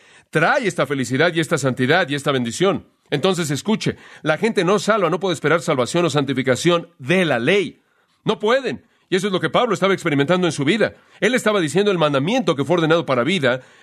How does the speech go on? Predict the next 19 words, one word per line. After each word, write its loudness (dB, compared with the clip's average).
hallé 0
que -6
fue 0
para 0
muerte. -2
La 2
ley 0
de -4
Dios 0
que -4
yo 0
pensé 0
que 0
haría 0
que -2
mi 2
vida 2
fuera 0
significativa 0